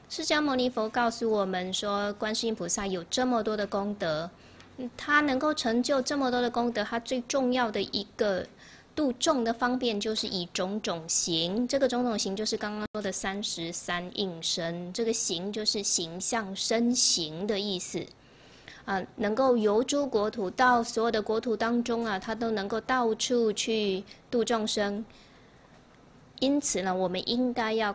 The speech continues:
供养观世音菩萨，因为菩萨这么慈悲在度众生，他用他的全部的心力，用他全部的精神，他的大慈悲、大愿力来度众，那当然我们就应该要供养他。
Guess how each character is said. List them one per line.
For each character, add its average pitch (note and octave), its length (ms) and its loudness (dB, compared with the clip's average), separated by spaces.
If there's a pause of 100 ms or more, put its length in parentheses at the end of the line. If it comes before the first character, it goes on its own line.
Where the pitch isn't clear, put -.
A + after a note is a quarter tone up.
供 A3 240 -2
养 G#3 220 -2
观 G3 180 -2
世 G3 140 -4
音 G3 100 -4
菩 F3 140 -6
萨， G#3 180 -4
因 B3 80 0
为 F4 80 0
菩 C4 220 -4
萨 D4 200 -2
这 C#4 120 -2
么 B3+ 100 2
慈 G#3+ 320 0
悲 A#3 220 2
在 A3+ 160 -2
度 G#3+ 120 0
众 G3 240 -2
生， F#3 380 -2 (100)
他 - 120 -8
用 B3+ 420 4
他 A3 360 -4
的 F#3 280 -2 (580)
全 A3 260 0
部 B3+ 140 2
的 A3 140 2
心 A#3+ 400 2
力， A#3 220 2
用 A3+ 180 0
他 A3+ 160 -4
全 G3+ 320 -4
部 B3 160 2
的 G#3 120 0
精 B3+ 380 2
神， F#3 360 0
他 G#3 140 -10
的 G3 100 -6
大 G#3 200 -6
慈 - 200 -6
悲、 G#3 180 -4
大 G#3 220 -4
愿 G3 220 -2
力 G3 160 0
来 E3+ 140 -8
度 F3+ 180 -2
众， E3+ 280 -6
那 F#3+ 80 -6
当 G#3+ 240 -4
然 F#3 180 -4
我 F3 140 -4
们 D#3+ 180 -8
就 G3+ 200 -4
应 G3 260 -6
该 F#3 200 -4
要 F#3 260 -4
供 F3 260 -8
养 E3+ 220 -8
他。 - 260 -8